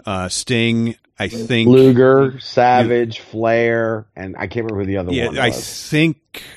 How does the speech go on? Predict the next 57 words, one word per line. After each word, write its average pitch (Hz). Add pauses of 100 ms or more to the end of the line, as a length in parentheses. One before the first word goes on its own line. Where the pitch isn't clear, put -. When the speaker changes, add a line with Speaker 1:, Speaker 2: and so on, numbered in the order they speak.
Speaker 1:
uh, 107
Ray 107
Traylor's 101
in 90
there 87
somewhere. 90
I 90
think 98
he 101
would 98
have 90
been 95
doing 95
the 87
Guardian 92
Angel 92
gimmick 82
at -
that 85
point. 82 (420)
Um, 92 (360)
Speaker 2:
Okay. 90
Speaker 1:
but, 104 (100)
but, 107
uh, 101
and 113
I, 117
I 151
could 180
be 143
wrong 110
about 85
that. 82 (300)
W-, 139 (120)
it, 139
it's 147
out 135
there 123
on 110
the 107
network 101
on 98
those 92
nineteen 104
ninety-six 95
Nitro. 90
So, 82 (360)
uh, 92 (120)
if 95
somebody 110
wants 110
to -
correct 120
us, 104
please 95
Speaker 2:
Right. 90
Speaker 1:
do. 87